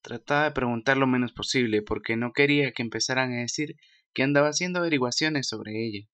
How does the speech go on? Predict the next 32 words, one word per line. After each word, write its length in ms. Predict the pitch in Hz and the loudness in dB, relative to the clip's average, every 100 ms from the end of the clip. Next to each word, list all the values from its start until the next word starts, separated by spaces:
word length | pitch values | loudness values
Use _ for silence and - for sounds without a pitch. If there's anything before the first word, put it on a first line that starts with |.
| _ _ _ _ _ _ _ | _ _ _ _ _ _ _
Los 180 | - - | -14 -10
pueblos 520 | 123 117 104 - - _ _ | -8 -8 -12 -16 -16 _ _
son 220 | - - | -18 -16
difíciles 640 | 127 123 131 131 113 - - | -16 -12 -12 -10 -12 -12 -14
en 160 | 113 | -14
ese 140 | 113 120 | -14 -10
sentido. 500 | - 107 107 107 110 _ _ _ _ _ _ _ _ _ _ _ _ _ _ _ _ _ _ _ _ _ | -10 -10 -14 -14 -16 _ _ _ _ _ _ _ _ _ _ _ _ _ _ _ _ _ _ _ _ _
Héctor, 480 | - 131 - 101 110 _ - - | -4 -4 -2 -6 -6 _ -20 -4
un 100 | 135 | 0
muchacho 400 | 165 170 185 190 | 2 2 2 2
que 120 | 165 | 4
vivía 240 | 147 147 165 | 6 6 4
a 20 | |
la 100 | 156 | 2
vuelta 320 | 127 127 - | 0 -2 -4
de 100 | 165 | -6
casa, 380 | - 147 165 165 _ _ _ _ - | -2 -2 -2 -8 _ _ _ _ -12
atendía 420 | - 160 170 202 | -4 -2 0 -2
el 140 | 190 | -2
kiosco 260 | 165 170 185 | 0 0 0
de 80 | 160 | 0
la 80 | |
escuela, 480 | 123 - 143 113 120 _ _ _ _ | -2 0 0 0 -6 _ _ _ _
y 120 | 98 | -12
como 280 | 107 113 113 | -8 -6 -4
ahí 160 | 120 131 | -4 0
venden 440 | 147 151 160 156 | 0 0 -2 -2
pan 280 | 147 151 127 | 0 0 -2
del 120 | 117 | -4
que 140 | - | -6
hago 160 | 113 127 | -2 0
yo, 240 | 143 175 | 0 -4